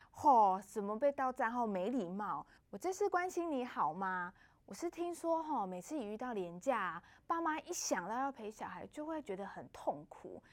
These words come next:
因为你知道小孩子电量很高啊，一下子欢啊，然后一下子吵，然后搞得放假都比上班还累。那我想说，你是不是也有这种烦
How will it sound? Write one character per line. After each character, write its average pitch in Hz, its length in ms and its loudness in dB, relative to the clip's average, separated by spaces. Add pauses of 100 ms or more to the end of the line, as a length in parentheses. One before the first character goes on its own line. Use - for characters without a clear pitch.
(280)
因 370 140 -6
为 381 140 2
你 302 60 0
知 233 100 0
道 285 100 4
小 262 160 -2
孩 180 180 -4
子 214 120 0
电 247 200 -2
量 214 160 0
很 160 200 -12
高 185 240 2
啊， 175 200 2
一 202 60 -6
下 277 160 -6
子 220 80 -10
欢 202 540 2
啊， 220 220 -6
然 226 80 -4
后 180 60 -4
一 202 40 -8
下 208 180 -10
子 190 220 -12
吵， - 500 -4 (340)
然 233 120 -4
后 339 80 6
搞 220 260 4
得 202 100 2
放 285 240 2
假 277 200 4
都 269 160 8
比 185 180 -6
上 247 240 -4
班 208 140 0
还 180 280 -6
累。 165 360 -2 (340)
那 415 100 -2
我 415 60 -2
想 226 180 -2
说， 320 120 -2
你 214 120 -2
是 - 140 -12
不 320 60 -4
是 311 80 -2
也 254 80 4
有 262 80 2
这 - 40 -2
种 202 160 -6
烦 101 240 -8